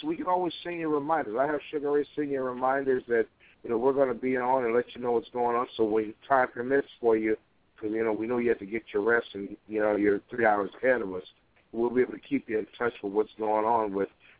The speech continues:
with both shows, both venues, 'cause I plan to, to log in a lot of time on, uh, you know, uh, Fear of a Black Planet, just like I do over here, because it's essential that we, we, we keep this cohesion. And like I said, you know, any other females that wanna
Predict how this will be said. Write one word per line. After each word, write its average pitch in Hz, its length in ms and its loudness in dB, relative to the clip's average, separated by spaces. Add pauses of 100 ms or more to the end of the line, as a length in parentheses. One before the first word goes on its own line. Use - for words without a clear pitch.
with 110 200 -2
both 117 200 4 (100)
shows, 117 300 2
both 113 260 0
venues, 113 440 -6
'cause 95 100 -8
I 110 60 2
plan 117 300 -2
to, 101 160 0 (340)
to 107 80 -2
log 117 300 2
in 113 80 -4
a 98 60 -6
lot 113 220 0
of 113 100 -6 (120)
time 113 380 0
on, 101 260 -8
uh, 101 220 -8 (120)
you 110 140 -8
know, 101 260 -2
uh, 95 220 -2 (420)
Fear 127 140 0
of 110 80 2
a 110 80 2
Black 117 300 0 (120)
Planet, 127 320 0
just 110 180 -8
like 110 120 -8
I 113 140 0
do 113 180 0
over 110 160 2
here, 127 280 0
because 95 440 -2 (440)
it's 117 180 -4
essential 139 540 -2
that 110 140 4
we, 117 260 -4 (100)
we, 113 280 -6
we 110 120 -6
keep - 260 -2
this 110 160 -4 (100)
cohesion. 113 640 2
And 95 200 -2 (520)
like 110 120 2
I 117 120 0
said, 139 140 4
you 117 160 -2
know, 131 140 2
any 127 200 0
other 123 180 2 (120)
females 127 520 2
that 113 80 2
wanna 107 280 2